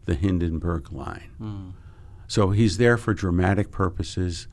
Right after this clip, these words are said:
Speaker 1: but he's also there to forward the story.
Speaker 2: Mm-hmm. Wow, that's, I mean, the whole time you're explaining all of this, I'm thinking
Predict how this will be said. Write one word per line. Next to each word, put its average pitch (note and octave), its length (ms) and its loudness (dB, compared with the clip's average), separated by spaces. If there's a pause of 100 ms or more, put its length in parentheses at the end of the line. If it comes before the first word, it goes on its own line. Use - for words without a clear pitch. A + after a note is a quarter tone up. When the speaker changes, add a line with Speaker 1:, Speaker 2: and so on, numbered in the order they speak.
(500)
Speaker 1:
but F2+ 180 2
he's F#2+ 220 4
also A#2 420 4
there F2+ 400 2 (280)
to A2+ 120 2
forward F#2 480 2
the D#2 100 -6
story. E2 560 -2 (140)
Speaker 2:
Mm-hmm. G#2 300 -10 (1500)
Wow, A2 280 -4
that's, A2+ 300 -10 (420)
I C#3+ 40 -4
mean, C#3+ 140 0
the C3+ 120 0
whole E3+ 180 0
time E3 260 -4
you're C3+ 160 0
explaining C3 720 -4
all G2 180 -6
of G2 160 -8
this, G2+ 260 -8
I'm G#2 140 -6
thinking G#2 560 -8